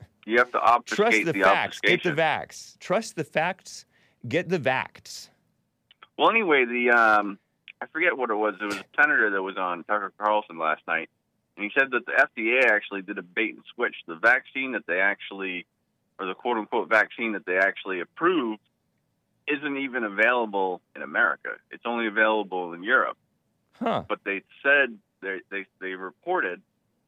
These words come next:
Speaker 1: far and wide that the F D A had approved the vaccine, and that's what gave the green light for the military to mandate it.
Speaker 2: Right.
Speaker 1: And it was a big bait and switch. And, um,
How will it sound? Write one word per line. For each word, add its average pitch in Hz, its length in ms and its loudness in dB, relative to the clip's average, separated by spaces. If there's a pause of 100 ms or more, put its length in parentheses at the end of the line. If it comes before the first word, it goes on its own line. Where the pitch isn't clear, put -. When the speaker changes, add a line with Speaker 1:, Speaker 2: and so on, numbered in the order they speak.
(580)
Speaker 1:
far 107 260 4
and 95 100 -2
wide 104 300 4
that 87 160 -14
the - 80 -2
F 101 80 -2 (100)
D 107 140 -2
A 104 240 2
had 98 100 0
approved 127 420 -8
the 107 60 -12
vaccine, 107 680 0 (800)
and 107 120 -8
that's 104 220 -2
what 101 180 -8
gave 101 260 -6
the 95 80 -16
green 110 340 -6
light 110 280 -2
for 92 80 -12
the 92 100 -14
military 104 640 -2
to 92 80 -8
mandate 113 500 -4
it. 110 160 -4 (380)
Speaker 2:
Right. 110 360 0
Speaker 1:
And 92 600 -10 (1400)
it 104 80 -4
was 107 160 -2
a 98 40 -20
big 107 240 -4
bait 120 180 0
and 90 180 -18
switch. 123 280 -2 (200)
And, 95 200 -10
um, 87 360 -8